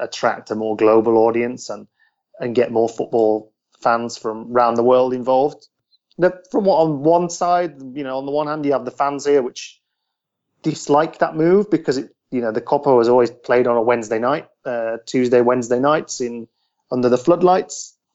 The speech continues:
You know, a lot of fans say this isn't, this isn't what the Libertadores is about, playing in the middle of the afternoon on a Saturday. It's a, you know, it's in a dark stadium with, with your fireworks and your floodlights and all the rest of it. But at the same time, I, there is a part of me that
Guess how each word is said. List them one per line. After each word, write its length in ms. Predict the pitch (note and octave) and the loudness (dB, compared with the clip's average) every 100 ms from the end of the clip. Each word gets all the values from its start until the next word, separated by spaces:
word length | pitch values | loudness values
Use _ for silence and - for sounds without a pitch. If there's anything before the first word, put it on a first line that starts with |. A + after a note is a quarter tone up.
| - | -4
You 120 | B2 | 0
know, 100 | A2 | 2
a 20 | |
lot 140 | B2 B2 | 4 2
of 100 | - | 0
fans 240 | A#2+ A2+ | -4 -4
say 140 | B2 A#2 | -8 -8
this 160 | A2 | -8
isn't, 180 | A2+ B2 | -12 -8
this 160 | C3 A2 | -6 -6
isn't 200 | G#2+ A#2+ | -6 -4
what 160 | A#2+ | -2
the 40 | A#2+ | 0
Libertadores 560 | A#2 A#2 A#2+ A#2+ A#2+ | 0 0 2 4 2
is 80 | A#2 | 0
about, 380 | A#2 B2 A#2 - | 2 2 0 0
playing 300 | B2+ A#2+ A#2+ | 0 0 -4
in 180 | A#2+ - C3+ - - | -10 -12 -18 -18 -12
the 80 | B2+ | -6
middle 220 | B2+ B2+ | -2 -2
of 80 | B2 | -2
the 80 | |
afternoon 420 | B2+ - B2+ C3+ C3 | -4 -4 -2 0 0
on 100 | B2 | -2
a 40 | |
Saturday. 460 | - C3+ - C#3+ B2 | -2 -4 0 0 0
It's 180 | - B2 | -4 -6
a, 140 | A#2+ _ _ _ _ - | -6 _ _ _ _ -8
you 60 | B2 | -4
know, 80 | |
it's 200 | A#2+ - | -4 -4
in 100 | B2+ | -4
a 60 | A#2+ | 0
dark 380 | B2 B2 A#2 - | 4 2 2 -2
stadium 540 | - D3+ C#3+ D3+ C#3+ | 2 4 6 6 4
with, 220 | C#3 C#3 - | 0 -2 -10
with 220 | C3 C3+ C3 | -2 0 0
your 100 | C#3 | 0
fireworks 760 | D#3+ D3 C#3 C#3+ C#3+ C#3 - | 2 4 4 2 2 0 -6
and 80 | B2 | -10
your 80 | B2 | -10
floodlights 720 | - D3 C#3+ C3+ C3 C3 - | -4 -4 0 0 0 -4 -10
and 140 | B2 | -6
all 100 | A#2+ | -4
the 60 | B2+ | -2
rest 240 | D3+ - | -4 -2
of 80 | D3+ | 0
it. 220 | D#3 D#3+ C3+ | 0 -2 -4
But 200 | B2+ _ _ _ _ _ - | -4 _ _ _ _ _ -8
at 100 | F#3+ | -6
the 80 | F3+ | 0
same 240 | F#3 F3 | 2 2
time, 320 | F3+ G3+ F#3 | 2 2 2
I, 140 | D#3 C#3+ - | 0 0 -4
there 120 | D#3+ | -4
is 80 | D3 | -2
a 60 | |
part 280 | D3 C#3+ C#3 | 0 2 2
of 60 | C3 | 0
me 140 | C3+ | -4
that 180 | A#2+ | -4